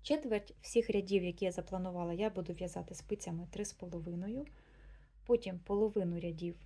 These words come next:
спицями номер три і ще чверть спицями номер три з половиною знову. Таким чином, в мене до горла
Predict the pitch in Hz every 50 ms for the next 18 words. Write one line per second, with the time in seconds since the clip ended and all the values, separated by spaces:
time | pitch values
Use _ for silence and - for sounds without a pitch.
0 | - - - - - - - 185 180 - 180 175 175 175 175 170 160 165 - -
1 | - 180 185 196 247 320 - - - - - - _ _ - - - - - -
2 | 185 - - - 262 285 - - 285 269 277 277 277 - - - - - - -
3 | _ - - - - - - 233 226 - 247 233 220 202 170 175 175 180 175 170
4 | - 185 190 - - - 190 180 175 170 170 175 170 180 180 175 170 175 180 175
5 | 175 180 190 196 208 - _ - - - - - - - - 208 - 226 208 208
6 | - 311 339 339 285 262 - 208 190 208 220 220 208 202 190 185 - - - -
7 | - - - 190 180 214 202 185 170 180 185 - - - - - 196 180 - 190
8 | 208 240 294 320 339 349